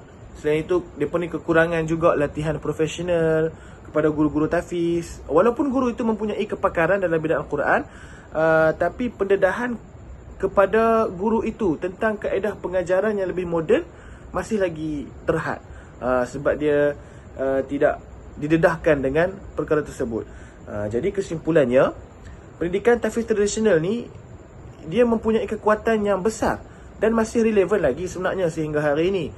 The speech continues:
Uh, tapi, uh, semuanya perlukan, uh, semuanya memerlukan penambahbaikan. Uh, sebagai contoh, uh, penambahbaikan yang perlu dilakukan ialah dengan menggabungkan pengu-, uh, penggunaan teknologi,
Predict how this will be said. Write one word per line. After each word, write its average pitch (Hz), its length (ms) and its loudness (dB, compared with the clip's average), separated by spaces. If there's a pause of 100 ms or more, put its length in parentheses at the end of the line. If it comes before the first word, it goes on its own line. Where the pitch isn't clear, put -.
(320)
Uh, 123 160 -2
tapi, 202 560 -2 (560)
uh, 139 720 2 (240)
semuanya 196 480 2
perlukan, 208 640 0 (240)
uh, 160 480 4
semuanya 202 560 0 (240)
memerlukan 202 640 2
penambahbaikan. 185 800 0 (300)
Uh, 131 180 0
sebagai 151 380 -2
contoh, 185 400 2 (400)
uh, 131 640 -2 (320)
penambahbaikan 156 480 0
yang 170 160 0
perlu 170 160 0
dilakukan 214 320 -4
ialah 165 160 2
dengan 160 240 -2
menggabungkan 151 640 0
pengu-, 143 720 -2
uh, 135 400 2
penggunaan 143 560 -2
teknologi, 131 640 -2